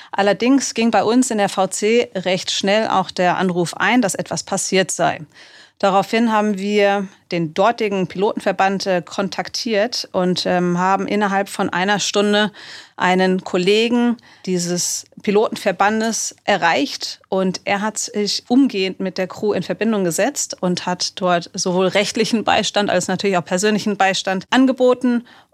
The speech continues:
Und das hat natürlich auch dazu geführt, dass die Crew dann auch wusste, okay, was kommt denn jetzt auf mich zu?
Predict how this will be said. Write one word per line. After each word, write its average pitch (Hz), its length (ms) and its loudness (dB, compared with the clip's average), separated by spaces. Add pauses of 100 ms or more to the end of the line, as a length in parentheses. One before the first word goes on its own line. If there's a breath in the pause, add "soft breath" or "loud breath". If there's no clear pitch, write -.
Und 185 380 -2
das 190 260 -2
hat 196 200 -2
natürlich 190 500 -2
auch 190 260 0
dazu 196 300 -4
geführt, 208 400 -2
dass 190 220 0
die 190 360 2
Crew 214 460 2
dann 196 240 -2
auch 190 240 0
wusste, 226 560 0
okay, 208 300 -2
was 190 280 -2
kommt 208 220 -4
denn 196 140 0
jetzt 190 200 -2
auf 185 200 -2
mich 190 200 -2
zu? 175 460 0